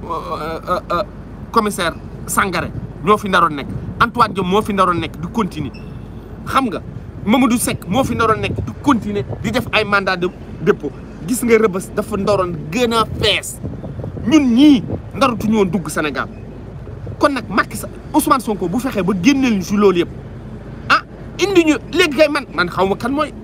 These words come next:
ñàkk confiance Sonko. Waaye dootul Mister Shake. Man du ma topp nit.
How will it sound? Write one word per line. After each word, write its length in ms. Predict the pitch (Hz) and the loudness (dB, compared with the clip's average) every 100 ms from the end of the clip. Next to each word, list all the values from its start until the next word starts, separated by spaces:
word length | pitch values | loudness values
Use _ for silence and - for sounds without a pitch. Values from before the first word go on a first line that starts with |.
| - - - | -12 -12 -4
ñàkk 240 | 254 226 196 | -2 -2 -4
confiance 400 | 214 190 165 135 | -2 -2 -2 -6
Sonko. 260 | - 139 - - - - - - - - - - - | -6 -6 -8 -14 -14 -12 -12 -14 -14 -14 -14 -14 -2
Waaye 180 | 160 165 | 2 4
dootul 260 | 170 165 160 | 2 2 -2
Mister 200 | 139 131 | -4 -6
Shake. 180 | 120 - - - - - - - - - - | -6 -8 -10 -10 -12 -12 -8 -8 -8 -10 0
Man 180 | - 254 | 2 2
du 80 | 254 | 2
ma 80 | 262 | 2
topp 220 | 277 - | 2 0
nit. 160 | 185 | 0